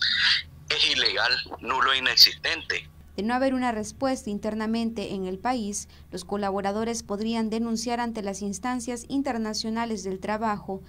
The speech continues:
Speaker 2: al Estado de Nicaragua por no tutelar el derecho de los trabajadores.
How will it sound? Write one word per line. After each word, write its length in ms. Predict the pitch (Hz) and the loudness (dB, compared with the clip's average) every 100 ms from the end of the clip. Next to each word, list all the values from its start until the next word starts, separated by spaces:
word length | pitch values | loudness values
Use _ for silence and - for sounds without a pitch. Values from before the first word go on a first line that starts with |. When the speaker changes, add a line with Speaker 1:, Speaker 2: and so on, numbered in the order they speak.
| - - | -18 -10
Speaker 2:
al 160 | 175 175 | -4 -4
Estado 400 | 185 - 233 208 | -2 2 2 2
de 120 | 190 | -2
Nicaragua 720 | 202 220 302 254 185 180 180 | -2 -2 0 2 2 2 0
por 160 | 202 196 | -2 -2
no 160 | 233 | -2
tutelar 460 | 262 262 214 220 226 | -2 -2 0 0 0
el 120 | 226 | 0
derecho 460 | 254 262 247 269 262 | 0 0 -2 -4 -2
de 140 | 254 | -2
los 240 | 208 180 | -2 -4
trabajadores. 880 | - 185 185 196 220 185 170 - - | -4 -2 -2 -2 -2 -2 -4 -6 -10